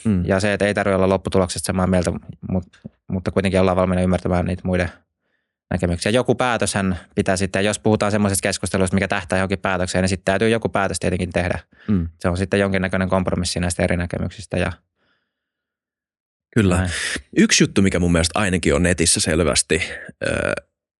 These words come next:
Speaker 1: lisääntynyt, liittyy nimenomaan poteroitumiseen. Mä en tiedä, onko se niinkään ideologinen poteroituminen. Se näyttää siltä. Se vaikuttaa tosi usein siltä, että ihmiset poteroituu ideologisesti, mutta mä en ole ihan varma, onko se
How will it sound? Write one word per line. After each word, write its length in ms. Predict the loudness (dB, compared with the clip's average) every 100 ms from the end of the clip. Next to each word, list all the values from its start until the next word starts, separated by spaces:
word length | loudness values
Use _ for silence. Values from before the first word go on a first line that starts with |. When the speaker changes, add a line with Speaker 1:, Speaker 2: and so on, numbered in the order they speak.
| _ _ _ _ 0
Speaker 1:
lisääntynyt, 680 | 2 2 0 -2 -2 -2 -2 -8 -16 _ _ _ _ _ _ _ _ _ _
liittyy 260 | -4 2 2
nimenomaan 380 | 4 4 4 2
poteroitumiseen. 840 | 0 2 2 0 0 -2 0 0
Mä 80 | 2
en 60 | 4
tiedä, 160 | 4
onko 100 | 4
se 100 | 4
niinkään 480 | 4 4 2 0 -2 -6 -14 -16 -18 -20 _ 0
ideologinen 840 | 2 4 4 2 2 0 0 -2 -4 _ _ -6
poteroituminen. 640 | -2 0 0 0 0 2
Se 80 | 4
näyttää 560 | 4 2 -4 -6 -4 -2
siltä. 460 | 0 -2 -2 -4 -6 -6
Se 140 | -2 2
vaikuttaa 460 | 2 2 0 0 2
tosi 240 | 2 2
usein 240 | 2 2
siltä, 200 | 0 0
että 140 | 0 0 -2
ihmiset 380 | 0 0 2 0 0
poteroituu 520 | 0 2 2 2 4
ideologisesti, 600 | 4 4 2 0 -4 -4
mutta 100 | -2
mä 40 | 0
en 60 |
ole 80 | 2
ihan 140 | 2 2
varma, 220 | 2 2
onko 140 | 0
se 120 | -2